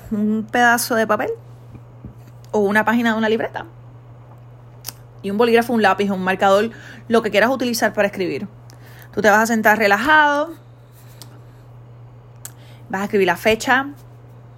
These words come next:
obviamente el día que estás haciendo la carta, Siéntate lo más relajado que puedas, por favor. No estés pensando en pajaritos preñados. Tienes que estar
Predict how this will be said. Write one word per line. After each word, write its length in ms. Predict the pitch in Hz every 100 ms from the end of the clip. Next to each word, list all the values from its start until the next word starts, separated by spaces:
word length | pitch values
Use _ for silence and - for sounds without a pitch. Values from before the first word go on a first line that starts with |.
| - - - -
obviamente 500 | 190 180 180 190 254
el 80 | 226
día 160 | 185 165
que 60 |
estás 220 | 175 180
haciendo 360 | 180 180 185 165
la 100 | 156
carta, 360 | 196 214 254 - - - - - - - - - - - - - - - - - - -
Siéntate 320 | - 262 311
lo 80 | 320
más 160 | 208 220
relajado 340 | 226 226 233
que 80 | 226
puedas, 220 | 208 208
por 260 | 220 190 190
favor. 540 | - 175 156 147 147
No 120 | 175
estés 180 | 185 226
pensando 600 | 226 220 220 208 214 208
en 360 | 196 170 156 165
pajaritos 440 | 190 185 160 170
preñados. 440 | - 180 170 156
Tienes 200 | 170 170
que 100 | 196
estar 280 | 233 247 247